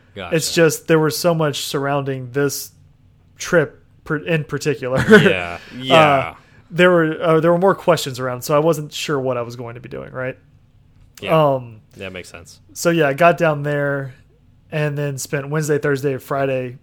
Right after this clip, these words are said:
Speaker 2: <clears throat> at my new office and loved every second of it.
Speaker 1: <laughs>
Speaker 2: Back here, came back up to Austin on Friday, and now we are recording on Sunday, and
Speaker 1: Yeah.
Speaker 2: I am exhausted.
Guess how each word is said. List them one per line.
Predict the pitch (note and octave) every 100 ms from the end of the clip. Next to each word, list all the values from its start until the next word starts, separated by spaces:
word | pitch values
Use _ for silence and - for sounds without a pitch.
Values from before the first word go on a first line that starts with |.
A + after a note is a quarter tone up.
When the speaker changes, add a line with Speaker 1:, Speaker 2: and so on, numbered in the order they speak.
| -
Speaker 2:
<clears throat> | D#3 B2+ - _
at | E3
my | D#3+ C3+
new | D3 C#3
office | C3 B2+ C#3+ B2+ -
and | - C3+ B2+ B2 C#3+
loved | F3 F3 -
every | F3 D3+ C#3+
second | - F#3+ F#3+ F3+
of | E3+ E3+
it. | F3 - _ - - -
Speaker 1:
<laughs> | E3 D#3 D#3 D#3+ D#3+
Speaker 2:
Back | D#3 F#3 F#3+
here, | - F#3+ F#3 F#3 F#3 - - F3+
came | F3 F#3
back | F3 F3
up | F3
to | F3+
Austin | E3 E3 F3
on | D#3
Friday, | C#3 E3+ D#3 D#3 D#3
and | C#3+ C#3
now | C#3 C3+
we | C3+ C#3+
are | C#3
recording | C3 - C3 B2 A#2+
on | B2 A#2+
Sunday, | - B2+ A#2+ B2+ - -
and | B2+ B2+ B2 B2 -
Speaker 1:
Yeah. | G#2+
Speaker 2:
I | D#3
am | D#3 D3+ D3 C#3+ _
exhausted. | C#3+ B2+ B2 C3 - - -